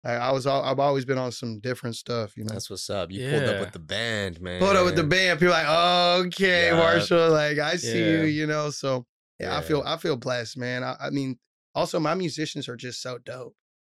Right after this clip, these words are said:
Speaker 3: Yeah.
Speaker 1: They're really good.
Speaker 3: Yeah, and it's, there's a lot of 'em, uh, in, in your band too. And the thing that sticks out to me the most about your band is what you mentioned, the, the creativity behind the process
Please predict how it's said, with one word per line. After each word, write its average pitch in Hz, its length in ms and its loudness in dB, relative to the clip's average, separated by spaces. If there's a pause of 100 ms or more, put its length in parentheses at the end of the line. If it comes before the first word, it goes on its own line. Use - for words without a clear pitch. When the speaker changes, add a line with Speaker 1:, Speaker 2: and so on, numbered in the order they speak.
(400)
Speaker 3:
Yeah. 131 320 2
Speaker 1:
They're 143 140 4
really 147 300 -2
good. 127 500 -4 (440)
Speaker 3:
Yeah, 135 200 0
and 117 160 0
it's, 139 240 -4
there's 143 220 0
a 156 40 -2
lot 127 280 0
of 139 100 -4
'em, 110 240 -6 (180)
uh, 127 140 -8
in, 131 280 0
in 135 180 -2
your 127 120 0
band 123 320 -2
too. 151 360 -2
And 127 260 -6
the 123 80 0
thing 170 220 -2
that 143 120 -2
sticks - 280 -6
out 139 160 -4
to 143 80 -10
me 143 260 -6
the 127 80 -8
most 120 380 -4
about 123 240 -4
your 117 120 -8
band 120 320 -4
is 107 300 -8
what 127 180 -10
you 123 120 -10
mentioned, 120 440 -6
the, 107 260 -8
the 110 120 -8
creativity 120 760 -6
behind 113 440 -4
the 95 60 -8
process 117 800 -6